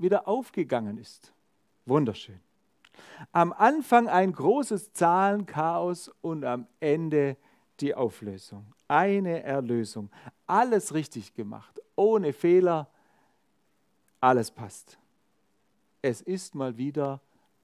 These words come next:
aufgegangen. Das Gleichheitszeichen, eine Erlösung. Was in der Mathematik hoffentlich regelmäßig passiert, passiert in unserem Leben nicht ganz so oft.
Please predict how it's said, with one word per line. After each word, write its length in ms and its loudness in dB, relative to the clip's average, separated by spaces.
aufgegangen. 720 -10
Das 340 -6
Gleichheitszeichen, 1400 -6
eine 520 -4
Erlösung. 520 -4
Was 300 2
in 100 0
der 120 4
Mathematik 880 0
hoffentlich 680 -2
regelmäßig 760 0
passiert, 520 2
passiert 360 4
in 120 4
unserem 320 -4
Leben 260 0
nicht 220 -4
ganz 260 -8
so 120 -8
oft. 360 -20